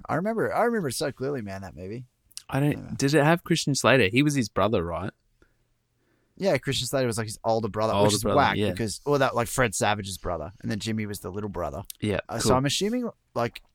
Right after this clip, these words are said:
Speaker 1: Christian Slater must have had, like, a different mum or something 'cause he was, like, way too old.
Speaker 2: Yeah.
Speaker 1: Way too old.
Speaker 2: Yeah.
Speaker 1: Anyway.
Speaker 2: Oh, well. Cool.
Speaker 1: Fred Savage got his first kiss from that chick, remember?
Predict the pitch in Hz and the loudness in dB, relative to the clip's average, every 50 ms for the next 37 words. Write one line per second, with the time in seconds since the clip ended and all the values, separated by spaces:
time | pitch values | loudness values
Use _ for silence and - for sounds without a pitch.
0 | _ _ - _ _ - - 139 135 135 143 131 - 135 131 123 117 117 110 - | _ _ -20 _ _ -6 -4 -4 -2 -2 -4 -4 -2 -2 -2 -2 -2 -2 -4 -4
1 | 107 104 104 - 110 101 - - 101 - 87 76 92 95 90 90 92 87 69 - | -4 -4 -4 -4 -6 -8 -8 -10 -10 -10 -10 -8 -8 -6 -8 -8 -8 -10 -10 -10
2 | - 60 55 76 82 - 117 147 175 156 147 135 - - 120 107 131 139 143 143 | -10 -12 -12 -14 -14 -10 -8 -8 -6 -6 -6 -8 -10 -10 -8 -6 -4 -2 0 2
3 | 135 135 139 117 120 117 110 101 101 104 95 90 87 - - _ _ _ - 120 | 2 2 0 0 -2 -2 -2 -2 -4 -4 -4 -6 -8 -12 -16 _ _ _ -4 0
4 | 110 104 - - 247 233 208 175 131 131 127 117 110 101 95 101 98 92 90 92 | 0 2 2 2 2 2 2 2 0 -2 -2 -4 -4 -4 -2 0 0 0 0 -2
5 | 98 101 - - - - - - - _ _ _ _ _ _ _ _ _ _ _ | -6 -12 -16 -20 -20 -20 -20 -20 -20 _ _ _ _ _ _ _ _ _ _ _
6 | _ _ _ _ _ _ _ _ _ _ _ _ _ _ - 98 95 95 92 85 | _ _ _ _ _ _ _ _ _ _ _ _ _ _ -12 -10 -8 -8 -8 -10
7 | 82 - _ _ _ _ _ 175 - 92 87 87 - 90 101 _ _ _ - - | -12 -14 _ _ _ _ _ -14 -10 -8 -8 -8 -8 -10 -12 _ _ _ -14 -8
8 | - 107 107 107 98 - - 101 101 101 104 - - 107 101 92 - - 104 104 | -4 -2 -2 -2 -2 -4 -4 -4 -4 -4 -6 -6 -6 -6 -6 -6 -6 -6 -6 -6
9 | 95 - - - 104 101 - - 107 101 101 92 - - - - 104 107 107 - | -6 -8 -8 -8 -8 -8 -8 -8 -8 -6 -6 -8 -8 -8 -8 -6 -6 -8 -8 -12
10 | - - _ _ _ - 101 98 101 107 107 113 | -18 -20 _ _ _ -10 -8 -8 -6 -6 -8 -10